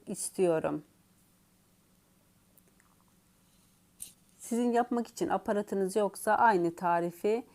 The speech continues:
istediğiniz şekilde şekil vererek köftelerinizi yapabilirsiniz. Köftelerimizin iç dokusu da gayet güzel. Dışları sulu sulu, kurumadan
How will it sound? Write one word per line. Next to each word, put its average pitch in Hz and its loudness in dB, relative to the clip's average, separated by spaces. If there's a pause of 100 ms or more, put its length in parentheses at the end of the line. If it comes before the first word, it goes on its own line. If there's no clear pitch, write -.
(280)
istediğiniz 214 -2
şekilde 180 -2 (560)
şekil 170 -2
vererek 202 0 (320)
köftelerinizi 175 -2
yapabilirsiniz. 196 -4 (2250)
Köftelerimizin 214 0 (120)
iç - -4
dokusu 185 -4
da 180 2
gayet 170 0
güzel. 185 0
Dışları 185 -2
sulu 202 -4
sulu, 185 -4 (100)
kurumadan 196 -2